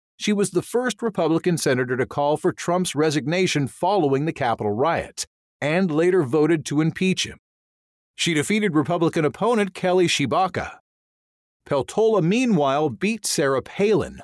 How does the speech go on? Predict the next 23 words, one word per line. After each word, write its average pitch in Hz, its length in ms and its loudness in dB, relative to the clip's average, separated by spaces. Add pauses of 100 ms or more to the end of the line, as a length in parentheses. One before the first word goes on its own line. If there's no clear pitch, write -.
(140)
former 147 320 0
governor 143 380 0
of 123 60 0
Alaska 165 680 0
and 170 240 -2
two 208 180 0
thousand 180 460 2
eight 175 200 0
Republican 170 600 0
vice 143 260 0
presidential 143 640 0
nominee, 139 720 0 (180)
to - 80 -10
win 170 140 2
a 170 100 2
full 226 380 0
two-year 190 580 0
term 170 480 0
in 185 80 2
the 196 80 2
U 143 240 2
S 139 160 2
House. - 580 -6